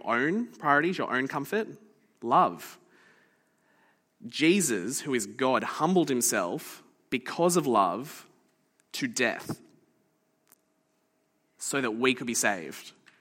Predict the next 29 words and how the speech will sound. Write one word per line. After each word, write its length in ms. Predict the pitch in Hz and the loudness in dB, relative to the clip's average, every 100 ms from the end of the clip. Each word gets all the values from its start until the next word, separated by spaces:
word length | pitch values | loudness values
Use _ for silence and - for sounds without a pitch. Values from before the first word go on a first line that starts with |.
| _ _ - | _ _ -14
If 120 | 135 | 2
our 140 | 147 | 2
God 320 | 131 131 131 156 | 2 0 2 4
is 140 | 175 | 6
able 180 | 151 143 | 4 0
to 80 | 139 | -4
humble 320 | - 135 139 | -2 0 0
himself 320 | 131 135 120 120 | 0 -2 -4 -6
and 120 | 120 | -6
show 300 | - 131 123 | -6 -4 -2
that 240 | 117 113 | 2 0
love, 380 | 104 101 95 127 - - - | 0 -2 -2 -6 -18 -20 2
that, 240 | 139 175 | 2 4
that's 200 | 165 160 | 0 0
a 40 | 135 | 0
model 300 | 117 147 139 | 0 0 -2
for 200 | - 110 | -2 -2
us, 340 | 80 - - - - - _ _ _ _ _ _ _ _ _ _ _ - | -2 -4 -6 -12 -20 -20 _ _ _ _ _ _ _ _ _ _ _ -16
what 320 | 135 110 120 | -12 -6 -4
he's 160 | 120 | -4
called 340 | - - 131 123 | -6 -4 -4 0
us 140 | 110 | -2
to 120 | - 113 | -2 -6
do. 280 | 110 101 90 - _ _ _ _ _ _ _ _ _ _ _ _ _ _ _ _ _ _ _ _ _ _ _ _ _ _ _ _ - _ _ _ _ _ _ - | -2 -4 -6 -18 _ _ _ _ _ _ _ _ _ _ _ _ _ _ _ _ _ _ _ _ _ _ _ _ _ _ _ _ -20 _ _ _ _ _ _ -16
Third, 560 | - 151 139 110 95 - - _ _ _ _ _ _ _ _ _ _ _ _ | 0 2 4 2 -4 -12 -20 _ _ _ _ _ _ _ _ _ _ _ _
the 200 | 135 - | -4 -2
end 320 | 139 170 196 | 0 2 2
is 160 | 170 143 | 0 0
near, 440 | 139 151 202 269 | 0 2 2 0